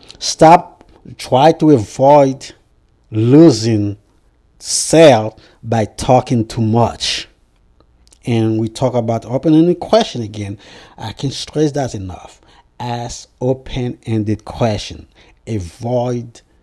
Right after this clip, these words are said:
closed-ended question. Because by having them talk, that's where you're going to find, uh, the point to close the sale. So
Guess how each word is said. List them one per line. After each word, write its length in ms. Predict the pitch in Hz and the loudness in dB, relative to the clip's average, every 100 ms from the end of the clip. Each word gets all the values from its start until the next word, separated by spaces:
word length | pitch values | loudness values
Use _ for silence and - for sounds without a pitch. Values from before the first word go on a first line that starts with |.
| _ _ _ | _ _ _
closed-ended 800 | - 117 113 107 117 104 104 - | -4 -2 -2 -2 -4 -4 -4 -6
question. 560 | - 117 101 - - _ _ _ _ _ - | -4 -2 -2 -8 -16 _ _ _ _ _ -8
Because 500 | 113 - 123 113 101 - _ _ - | -8 -4 -2 -2 -4 -10 _ _ -8
by 340 | 120 113 95 _ | -4 -4 -6 _
having 500 | _ - 180 160 160 | _ -4 -2 0 -2
them 200 | 127 117 - | -4 -6 -8
talk, 600 | - - 226 180 - - - _ _ _ _ | -6 4 6 6 2 -8 -20 _ _ _ _
that's 340 | 110 127 - - | -2 -2 -2 -10
where 300 | 113 139 139 | -4 0 0
you're 80 | |
going 220 | 123 127 120 | 0 -2 -4
to 80 | |
find, 580 | 107 - 143 143 117 113 - _ _ _ - _ - | -6 -6 -4 -2 -4 -6 -10 _ _ _ -20 _ -6
uh, 380 | 127 123 113 113 | 0 2 2 -2
the 100 | 120 | -6
point 460 | - 165 165 - 139 | -2 4 4 4 -2
to 360 | 127 120 110 _ _ _ _ - | -4 -4 -8 _ _ _ _ -16
close 480 | - 143 156 185 127 | -4 2 4 4 0
the 80 | 123 | -10
sale. 680 | - - 180 107 - _ _ _ _ - | -10 -2 0 0 -4 _ _ _ _ -12
So 360 | - 151 135 | -4 -2 -4